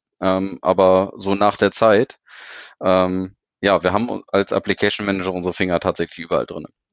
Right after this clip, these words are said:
Wir stehen, wenn man's mal so sieht, auch eher, äh, in Richtung Kundenseite. Also wir, ähm, beraten den Kunden und nehmen die Anforderungen von dem Kunden an und, ähm,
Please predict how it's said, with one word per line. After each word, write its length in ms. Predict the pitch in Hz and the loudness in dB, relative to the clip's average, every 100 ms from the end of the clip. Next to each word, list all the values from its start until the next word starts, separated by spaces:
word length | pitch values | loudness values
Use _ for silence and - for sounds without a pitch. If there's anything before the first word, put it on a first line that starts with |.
| _ | _
Wir 100 | - | -6
stehen, 540 | 90 - 98 92 95 - _ _ - | -4 0 2 2 -4 -8 _ _ -4
wenn 120 | 95 | 0
man's 240 | 95 - | 0 0
mal 120 | 95 | -2
so 160 | 92 127 | 0 0
sieht, 320 | 127 120 - | 2 0 0
auch 160 | 92 - | -2 0
eher, 440 | 98 104 98 98 - | 2 4 4 2 0
äh, 280 | 95 95 | 0 0
in 80 | 95 | 0
Richtung 300 | 92 - 92 | -4 -4 -4
Kundenseite. 520 | 101 135 139 123 110 | -2 -2 2 2 2
Also 240 | 104 95 87 | 0 -4 0
wir, 380 | 95 90 90 - | 2 2 0 -6
ähm, 460 | 90 90 90 90 - _ _ _ | -6 -6 -8 -10 -16 _ _ _
beraten 440 | 98 92 101 110 107 | 2 4 4 4 0
den 120 | 101 | 0
Kunden 380 | - 101 98 98 | 0 -2 -4 -8
und 240 | 90 90 - _ | -8 -8 -12 _
nehmen 340 | 101 95 98 95 | -4 -2 0 0
die 100 | 76 | 0
Anforderungen 440 | 92 - 98 95 | 0 0 0 0
von 100 | 95 | -4
dem 120 | 87 | -6
Kunden 380 | - 95 92 90 | -6 -6 -6 -6
an 200 | 82 95 | -4 -4
und, 220 | 90 85 _ _ _ _ _ _ _ - | -4 -8 _ _ _ _ _ _ _ 0
ähm, 500 | 90 87 85 85 | 2 2 -2 -8